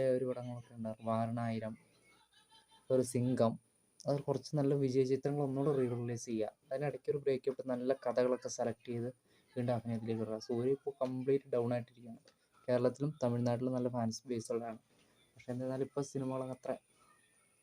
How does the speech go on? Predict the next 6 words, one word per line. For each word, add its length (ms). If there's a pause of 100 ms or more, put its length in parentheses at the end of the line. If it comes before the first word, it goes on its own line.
(100)
ഇട-, 260 (320)
രീതിയിലൊന്നും 540
അല്ല. 200
പിന്നെ 220
പുള്ളിക്ക് 400 (280)
അത്ര 280